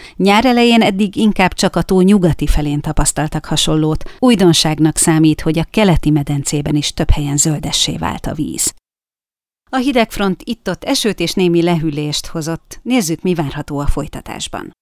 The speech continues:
Bár kezdetben sokfelé még eshet, később mindenütt felszakadozhat a felhőtakaró, előbújhat a nap.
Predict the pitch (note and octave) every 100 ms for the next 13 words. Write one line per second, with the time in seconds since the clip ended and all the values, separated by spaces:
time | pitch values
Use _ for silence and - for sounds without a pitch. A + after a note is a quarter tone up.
0 | _ _ _ _ _ _ _ _ _ _
1 | _ _ _ _ _ _ _ _ _ _
2 | _ _ _ _ _ _ G3 A3+ - D#4+
3 | A3 E3+ F#3 - B3 - F#3+ E3+ E3+ E3
4 | - A3+ - A3+ G#3 - - F3 - D#3
5 | E3+ E3 D3 C#3+ - F#3+ A#3 B3 - F#3
6 | E3+ - E3+ D3+ - D3 D3 C#3+ C#3+ -
7 | C#3 C3+ - D#3+ D#3 D#3 D#3+ D#3+ - D3
8 | D3 D3+ - -